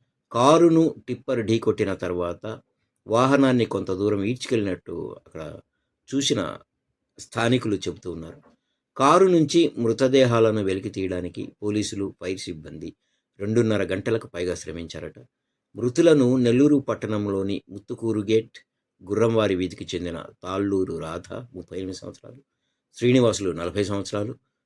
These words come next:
సారమ్మ, నలభై సంవత్సరాలు, వెంగయ్య, నలభై ఐదు సంవత్సరాలు, లక్ష్మి, ముప్పై సంవత్సరాలు డ్రైవర్గా పోలీసులు గుర్తించారట.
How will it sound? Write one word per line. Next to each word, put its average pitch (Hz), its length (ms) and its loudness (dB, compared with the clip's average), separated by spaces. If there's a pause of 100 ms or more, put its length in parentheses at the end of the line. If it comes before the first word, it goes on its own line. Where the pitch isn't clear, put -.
సారమ్మ, 113 440 0
నలభై 87 340 -2
సంవత్సరాలు, 101 560 -6 (460)
వెంగయ్య, 120 480 4
నలభై 95 340 0
ఐదు 107 220 2
సంవత్సరాలు, 104 540 -2 (260)
లక్ష్మి, 104 420 -4 (1000)
ముప్పై 120 340 4
సంవత్సరాలు 95 680 -4 (720)
డ్రైవర్గా 104 480 0
పోలీసులు 90 440 -8
గుర్తించారట. 90 640 -8